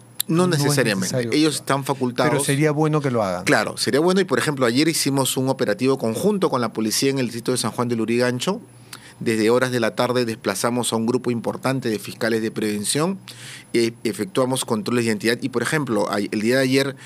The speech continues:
Speaker 1: encontramos a un ciudadano extranjero en posesión de un arma de fuego, sin ningún tipo de autorización, que fue inmediatamente detenido en flagrancia. Igualmente se pudo identificar a una persona que tenía una requisitoria judicial,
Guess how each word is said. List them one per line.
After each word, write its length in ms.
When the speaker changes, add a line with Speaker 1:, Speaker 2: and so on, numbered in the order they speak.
Speaker 1:
encontramos 600
a 40
un 100
ciudadano 640
extranjero 720
en 140
posesión 460
de 60
un 120
arma 280
de 80
fuego, 420
sin 240
ningún 220
tipo 240
de 60
autorización, 580
que 100
fue 300
inmediatamente 720
detenido 540
en 60
flagrancia. 760
Igualmente 420
se 160
pudo 420
identificar 640
a 60
una 160
persona 340
que 80
tenía 220
una 100
requisitoria 680
judicial, 680